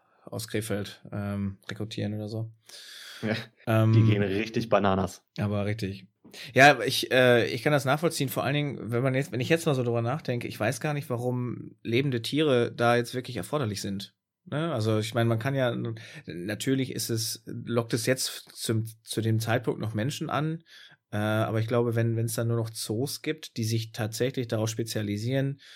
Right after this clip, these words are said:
Speaker 1: was über Tiere zu zeigen, also es kann ja dann auch, ne, man hat ja mittlerweile doch sehr schöne Möglichkeiten, da auch mit drei D Animation zu arbeiten oder sowas.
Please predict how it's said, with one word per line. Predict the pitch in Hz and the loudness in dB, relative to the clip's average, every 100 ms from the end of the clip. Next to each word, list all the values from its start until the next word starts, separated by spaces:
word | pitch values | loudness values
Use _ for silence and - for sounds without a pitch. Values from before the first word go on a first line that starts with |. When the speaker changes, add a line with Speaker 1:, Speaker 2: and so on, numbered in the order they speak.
| - - | -20 -12
Speaker 1:
was | 113 113 | -8 -6
über | 107 110 101 - | -4 -2 -2 -4
Tiere | - 127 120 | 0 2 2
zu | 113 - | -2 -10
zeigen, | - - 98 113 156 220 - | -10 -6 -2 2 0 0 -6
also | 120 101 | -8 -8
es | - | -6
kann | 101 | -2
ja | 107 | 0
dann | 107 104 | 0 -2
auch, | 107 110 104 - - | -2 -4 -6 -12 -20
ne, | - 120 | -8 -4
man | 120 101 | -4 -4
hat | 107 | -4
ja | 101 | -4
mittlerweile | 101 - 104 107 104 | -4 -4 -2 -2 -2
doch | 107 | -4
sehr | - 104 | -6 -6
schöne | 107 - 117 107 | -4 -2 0 0
Möglichkeiten, | 113 113 117 - 107 113 | -2 -6 -8 -6 -6 -4
da | 110 104 | -6 -4
auch | 110 110 - - - | -6 -8 -14 -20 -14
mit | - 107 - 107 | -10 -8 -8 -2
drei | 104 | -2
D | 104 117 | 2 0
Animation | 107 107 104 - 110 113 | 2 0 -2 0 0 0
zu | 113 | -2
arbeiten | 104 107 117 117 123 | -2 0 0 -2 -4
oder | 117 | -2
sowas. | 120 135 151 | -2 -6 -8